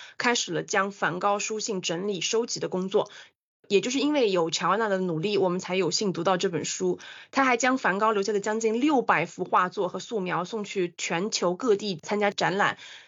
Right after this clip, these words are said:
然后经过她孜孜不倦的推波助澜呢，梵高的画开始被越来越多的主流画家和专业人士注意到，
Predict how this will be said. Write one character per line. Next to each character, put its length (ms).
然 140
后 80
经 160
过 60
她 100
孜 180
孜 140
不 140
倦 100
的 120
推 180
波 200
助 140
澜 200
呢， 120
梵 240
高 140
的 180
画 140
开 140
始 120
被 160
越 160
来 100
越 100
多 120
的 100
主 160
流 160
画 240
家 160
和 100
专 180
业 100
人 120
士 120
注 180
意 80
到， 180